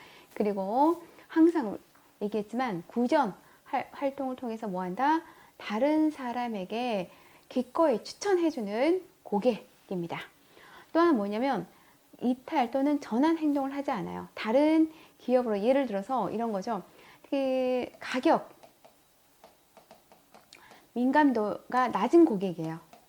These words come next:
예, 예를 들면 내가 예를 들어 A항공사를 이용을 했다가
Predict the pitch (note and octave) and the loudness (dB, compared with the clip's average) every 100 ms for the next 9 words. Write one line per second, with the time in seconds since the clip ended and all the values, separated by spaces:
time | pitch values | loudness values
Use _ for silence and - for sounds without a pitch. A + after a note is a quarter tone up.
0 | _ - _ B3 A#3+ C#4 B3+ G#3+ C4+ G#3 | _ -20 _ -2 2 4 2 0 0 0
1 | D#3 - - - - - - A#3+ C#4 C#4+ | -4 -10 -20 -20 -20 -20 2 6 8 8
2 | A3+ A3+ A#3 - C4+ F#4 F4 E4 E4 D4+ | 6 4 2 8 10 10 10 10 10 8
3 | D4+ C#4+ C4 B3+ C4 B3+ A3 A#3 A#3+ B3 | 8 6 6 6 6 4 2 2 0 -2
4 | G3+ F3+ F#3 G3 | -2 0 2 0